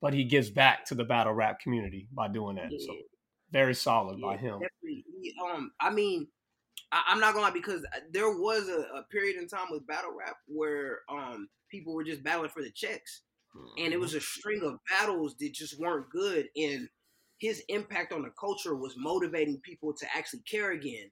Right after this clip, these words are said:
Speaker 2: You know what I mean? So, yeah, he, he, he deserves his flowers for sure.
Speaker 1: Yeah, there was a year where D N A battled, like, probably twenty times or some crap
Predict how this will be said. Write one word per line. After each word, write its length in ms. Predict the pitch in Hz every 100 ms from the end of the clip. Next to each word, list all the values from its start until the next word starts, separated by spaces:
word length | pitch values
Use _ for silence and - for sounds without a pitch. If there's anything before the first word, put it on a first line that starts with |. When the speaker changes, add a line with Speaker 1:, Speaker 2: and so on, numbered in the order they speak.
| _ -
Speaker 2:
You 120 | 170
know 80 | 175
what 80 |
I 20 | 185
mean? 200 | 180 175
So, 440 | 180 151 127 - _ _ _ _
yeah, 220 | 151 175
he, 240 | 156 160 208
he, 400 | 147 190 208 160
he 100 | 202
deserves 320 | 190 180 156
his 120 | 160
flowers 320 | - 165 147 -
for 100 | -
sure. 380 | - 147 113 - -
Speaker 1:
Yeah, 180 | 131 120
there 140 | 147
was 220 | 202 208
a 100 | 185
year 320 | 151 170 190 175
where 100 | 147
D 260 | 127 180
N 160 | 180 165
A 180 | 170 147
battled, 600 | 127 135 151 135 117 107
like, 500 | 110 107 95 - - _ _ -
probably 440 | 143 147 131 123
twenty 280 | - 131 113
times 360 | 98 120 117 104
or 60 |
some 220 | - 104 98
crap 420 | - 107 98